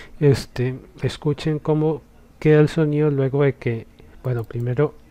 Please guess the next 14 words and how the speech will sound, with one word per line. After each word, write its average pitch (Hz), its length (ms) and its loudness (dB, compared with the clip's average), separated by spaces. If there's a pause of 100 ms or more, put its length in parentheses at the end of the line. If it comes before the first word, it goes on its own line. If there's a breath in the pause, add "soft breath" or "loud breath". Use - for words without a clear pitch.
(120)
que 139 140 -6
nada 135 400 0 (260)
yo 131 180 -6
voy 139 220 -4
a 147 120 0
po-, 147 260 -4 (920 loud breath)
capturar, 131 720 -4 (140)
no, 113 200 -6 (1300 loud breath)
capturar 135 600 -2
esta 143 400 2
impresión 131 600 -2
de 127 120 -2
ruido, 143 380 -2
efectos, 147 1080 -6